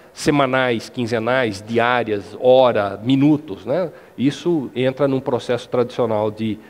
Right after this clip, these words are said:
de gestão. Hoje se encontra implantado em quarenta e nove faculdades, né?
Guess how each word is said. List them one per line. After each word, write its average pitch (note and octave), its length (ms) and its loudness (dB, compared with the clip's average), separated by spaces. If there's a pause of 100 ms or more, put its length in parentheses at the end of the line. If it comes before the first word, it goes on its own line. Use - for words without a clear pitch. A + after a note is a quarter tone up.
de A2 120 -10
gestão. A2 400 -4 (540)
Hoje G3+ 640 4
se C#3+ 180 -4
encontra F3 480 4
implantado D#3+ 520 2
em - 20 0
quarenta E3 380 2
e - 20 2
nove D3+ 260 4
faculdades, A#2+ 800 -2 (400)
né? C3 220 -2